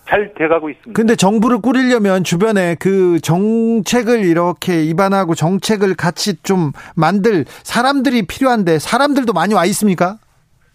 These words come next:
Speaker 1: 지금 이제 물 들어오니까
Speaker 2: 네.
Speaker 1: 굉장히 많은 분들이 이제 또 도와주시겠다고 막 엄청나게 연락이 옵니다.
Speaker 2: 요즘에
Speaker 1: 예,
Speaker 2: 다시요? 네.
Speaker 1: 예, 연락이 오고요.
Speaker 2: 네.
Speaker 1: 또 이런 상황에서 이제 좋은 분들이 많이 이제 결합할 수 있다.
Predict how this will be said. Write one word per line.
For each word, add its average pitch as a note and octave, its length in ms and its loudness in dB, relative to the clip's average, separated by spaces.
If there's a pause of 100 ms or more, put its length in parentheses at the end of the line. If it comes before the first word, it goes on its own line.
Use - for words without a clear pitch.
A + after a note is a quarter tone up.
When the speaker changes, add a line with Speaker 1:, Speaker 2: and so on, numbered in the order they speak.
(200)
Speaker 1:
지금 - 260 -8
이제 G3+ 120 2
물 D#3+ 340 -4
들어오니까 D#3+ 840 0
Speaker 2:
네. D#3+ 220 -2 (500)
Speaker 1:
굉장히 A#3+ 380 -2
많은 F3+ 320 -4
분들이 F3 260 -6
이제 F3 220 -8
또 F3+ 280 -4
도와주시겠다고 D#3+ 760 -2
막 D#3 240 -4
엄청나게 F#3 540 -2
연락이 C3 340 0
옵니다. A2+ 420 -6
Speaker 2:
요즘에 F3 360 2
Speaker 1:
예, - 40 0
Speaker 2:
다시요? D3 580 0
네. C3+ 220 0
Speaker 1:
예, C#3+ 200 2
연락이 D#3 360 0
오고요. D3 560 0
Speaker 2:
네. D#3+ 200 -4 (120)
Speaker 1:
또 F3+ 140 0
이런 F#3 260 -2
상황에서 G3 360 -2
이제 G3 180 -6
좋은 G#3+ 320 -2
분들이 F#3+ 280 -6
많이 D3 360 -2
이제 D#3+ 240 -6
결합할 D3+ 420 -4
수 E3 60 -12
있다. C#3+ 400 -2